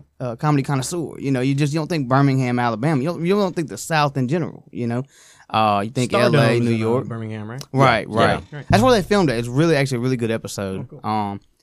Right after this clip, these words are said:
Speaker 1: and then this year they, they tried to go a little bit more smaller market. Uh, I mean, they went, they went, uh, here to Jackson, Memphis. Uh, they went to Phoenix, Seattle,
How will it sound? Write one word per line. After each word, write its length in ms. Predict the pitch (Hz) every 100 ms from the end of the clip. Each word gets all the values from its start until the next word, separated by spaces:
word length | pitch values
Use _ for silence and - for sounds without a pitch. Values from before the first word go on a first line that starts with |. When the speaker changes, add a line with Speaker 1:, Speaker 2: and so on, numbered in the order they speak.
| _ _ -
Speaker 1:
and 220 | 123 123
then 140 | 123
this 220 | 127 143 143
year 240 | 135 135
they, 220 | 117 110
they 160 | 76 113
tried 260 | - 123 120
to 60 |
go 280 | 113 120 117
a 40 | 98
little 160 | 120
bit 140 | 131 123
more 540 | 123 127 135 123 123 -
smaller 460 | - 139 127 131
market. 500 | 120 117 123 139 135 _ _ _ -
Uh, 440 | 107 104 101 95
I 80 | -
mean, 160 | 104 107
they 60 |
went, 280 | 113 117 71
they 100 | 107
went, 240 | 113 101 - _
uh, 220 | 110 104 104
here 160 | 123
to 60 | 113
Jackson, 760 | 107 113 104 - 113 107 98
Memphis. 640 | 113 117 - 113 107 - - _ _ _
Uh, 200 | 95 95
they 140 | 95 101
went 280 | 104 92 -
to 400 | - 101 98 95
Phoenix, 760 | - 123 123 113 107 - - -
Seattle, 760 | - - 107 104 110 110 104 104